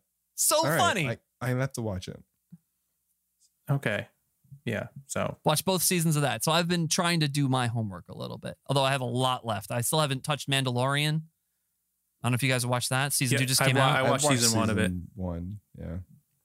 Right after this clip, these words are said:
Speaker 3: Hello,
Speaker 2: I mean,
Speaker 3: Mondo.
Speaker 2: production's fine. It was fine. I don't know. It
Speaker 3: I actually agree with Dave on this one.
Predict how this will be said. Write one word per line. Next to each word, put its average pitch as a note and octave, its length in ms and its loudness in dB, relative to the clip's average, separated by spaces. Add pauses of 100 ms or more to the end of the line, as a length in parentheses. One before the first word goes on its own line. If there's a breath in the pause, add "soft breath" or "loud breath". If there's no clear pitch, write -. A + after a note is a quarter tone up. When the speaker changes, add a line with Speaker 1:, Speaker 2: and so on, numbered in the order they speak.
(300)
Speaker 3:
Hello, C3 180 -2
Speaker 2:
I A#2 300 0
mean, F#3 140 4
Speaker 3:
Mondo. B2 340 -6 (1600)
Speaker 2:
production's F#3 460 0
fine. D3 400 0
It E3+ 60 -6
was G#3+ 120 -2
fine. D3 600 0 (440)
I A#3 100 -2
don't E3+ 160 -2
know. F#2+ 260 -8 (260)
It - 140 -16 (680)
Speaker 3:
I C#3+ 100 0
actually D3+ 200 2
agree C#3 220 2
with C3+ 160 0
Dave C3 180 2
on A2 140 0
this A2+ 160 -2
one. A2 100 -4